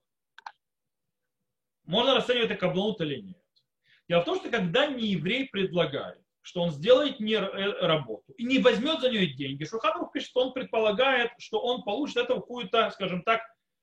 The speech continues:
туватана. На-, то есть будет он иметь какое-то удовольствие от нееврея, в то или иное, или какую-то выгоду в том,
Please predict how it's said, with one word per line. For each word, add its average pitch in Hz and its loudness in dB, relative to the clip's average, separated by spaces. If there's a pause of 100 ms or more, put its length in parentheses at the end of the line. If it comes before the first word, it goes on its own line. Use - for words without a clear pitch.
(180)
туватана. 214 6 (340)
На-, 147 0
то - -16
есть - -18
будет 294 6
он 254 6
иметь 285 2
какое-то 254 0
удовольствие 202 0
от - -2
нееврея, 233 0
в - -8
то 220 8
или 185 4
иное, 254 2
или - 2
какую-то 185 -2
выгоду 233 0
в - -10
том, 349 0